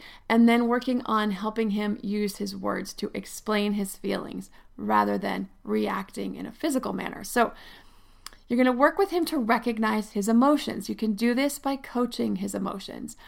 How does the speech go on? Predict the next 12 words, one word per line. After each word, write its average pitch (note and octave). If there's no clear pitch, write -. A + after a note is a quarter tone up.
pointing A#3+
out B3+
his A3+
emotions, F#3+
all A3
of G3
them, -
not A#3+
just D4+
the E4
negative G3+
ones, -